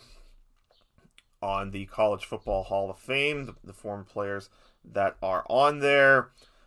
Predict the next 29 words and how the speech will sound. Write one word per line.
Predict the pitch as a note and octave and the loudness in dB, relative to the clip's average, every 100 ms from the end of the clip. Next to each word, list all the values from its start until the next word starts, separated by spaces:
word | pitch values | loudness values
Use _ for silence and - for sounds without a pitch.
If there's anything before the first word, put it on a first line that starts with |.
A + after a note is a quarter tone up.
| _ | _
Uh, | - G2+ G2+ | 0 2 4
one, | B2 D#3+ D#3 | 2 0 0
one | - E3+ E3+ | -4 -2 -2
quick | - D#3+ - | -4 -6 -6
shout | - C#3 C3+ | 4 6 6
out | C3 | 4
to, | - C#3+ C3+ B2+ B2+ | 0 -6 -4 -4 -6
to | B2 | -4
our | A#2 | -4
friends | - B2+ A#2+ - | -2 -4 -4 -6
over | A#2+ A2+ A2 | -6 -4 0
at | G#2+ G2 | 0 0
Built | A#2 A#2+ - | -2 -2 0
Bar, | A2+ A2+ | 2 2
their | G2+ | 2
continued | G2 G2 A#2 A2 G#2+ | -6 -14 -12 -12 -12
support. | G#2+ - G#2+ G2 | -14 -8 -8 -8
They've | G2 | -10
been | G2 G2 | -10 -8
with | G#2+ | -6
us | G#2+ G2+ - - _ _ | -6 -6 -8 -20 _ _
a | - | -10
long | G2 A2+ G#2 G#2+ | 2 4 4 0
time. | A#2 A2 G#2+ | -2 0 -2
The | F#2+ | 0
best | C3 B2+ - | 0 0 -4
tasting | - B2+ - B2 A#2+ - _ _ - | -8 -8 -6 -10 -12 -16 _ _ 0
protein | F3+ F#3 - F3 D#3+ | 2 2 -2 -6 0
bar | D3+ D3 C#3+ | 6 8 6